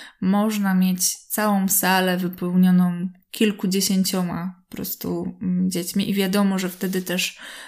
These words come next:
mm, ich opiekunowie czy też rodzice mogą brać udział w tych zajęciach.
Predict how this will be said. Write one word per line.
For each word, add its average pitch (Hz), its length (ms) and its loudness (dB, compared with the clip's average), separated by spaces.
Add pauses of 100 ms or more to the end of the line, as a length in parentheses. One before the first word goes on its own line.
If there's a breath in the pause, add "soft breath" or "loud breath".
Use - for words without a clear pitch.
(200 loud breath)
mm, 185 600 4 (100)
ich - 180 -6
opiekunowie 220 720 2
czy - 140 -4
też - 220 -2
rodzice 202 380 0
mogą 196 400 4
brać 180 280 -2
udział 180 240 -2
w 175 80 -12
tych 180 180 -2
zajęciach. 180 640 -2